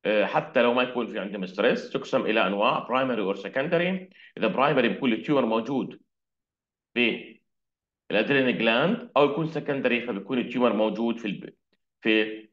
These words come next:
آه، ال اي سي تي اتش secreting tumor في البيتيوتري جلاند. هلا عاده يا جماعه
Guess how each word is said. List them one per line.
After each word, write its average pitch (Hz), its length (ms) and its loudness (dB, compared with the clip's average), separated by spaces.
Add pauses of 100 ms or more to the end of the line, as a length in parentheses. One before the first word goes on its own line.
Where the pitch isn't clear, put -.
(360)
آه، 98 540 4
ال 104 320 -2
اي 135 120 0
سي 135 160 -4
تي 123 220 -4
اتش - 220 -4
secreting 123 520 -4
tumor 110 580 -2
في - 40 -12
البيتيوتري 95 640 -2
جلاند. 101 640 -6 (720)
هلا 135 200 2
عاده 160 400 2
يا 120 160 0
جماعه 113 600 -4